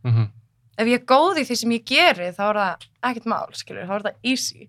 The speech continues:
Speaker 1: Mhm.
Speaker 2: en þannig. Þannig að ég er svona, er, er svona, það er það sem mér finnst töff, þegar ég sé einhverja leikara, skilur, koma inn og gera eitthvað sem er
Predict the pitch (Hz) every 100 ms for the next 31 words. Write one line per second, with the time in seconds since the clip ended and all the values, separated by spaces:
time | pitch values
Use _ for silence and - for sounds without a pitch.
0 | _ 113 208 202 214 196 - - - -
1 | - _ _ _ 202 208 220 254 - 285
2 | 262 247 - - 240 247 - _ - 247
3 | - 247 233 226 214 254 262 262 247 254
4 | 254 240 - 202 - - 226 226 247 -
5 | 277 262 226 233 277 277 262 262 269 -
6 | - - - - 262 254 254 - 294 240
7 | - 247 254 254 262 - - _ - -
8 | 240 262 277 269 - 262 254 185 - 214
9 | 349 403